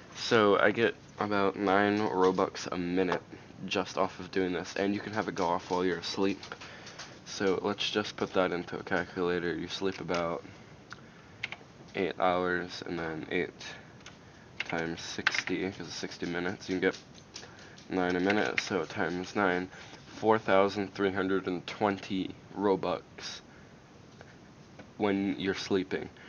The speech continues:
So that's about three, four thousand three hundred and twenty Robux while you are asleep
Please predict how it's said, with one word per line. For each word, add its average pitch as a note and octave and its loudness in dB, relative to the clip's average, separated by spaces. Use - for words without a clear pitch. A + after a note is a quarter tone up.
So G#2 -2
that's F#2 2
about - 4
three, G#2 2
four G2 2
thousand F#2+ 6
three F#2 0
hundred F#2 2
and F2 -2
twenty F#2 0
Robux F2 0
while F#2 6
you F#2 4
are D2+ 6
asleep F2 -4